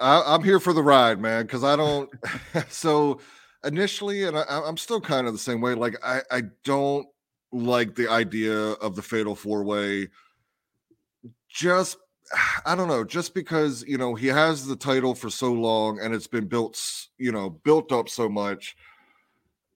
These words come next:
I, I, I, I get why. I,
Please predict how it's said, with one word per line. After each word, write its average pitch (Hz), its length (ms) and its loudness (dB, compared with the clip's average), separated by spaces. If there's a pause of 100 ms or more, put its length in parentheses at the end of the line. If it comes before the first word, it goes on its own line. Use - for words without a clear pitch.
(680)
I, 160 200 2
I, 170 140 2 (120)
I, 165 180 8
I 160 80 6
get 135 240 -2
why. 104 340 2 (320)
I, 123 140 4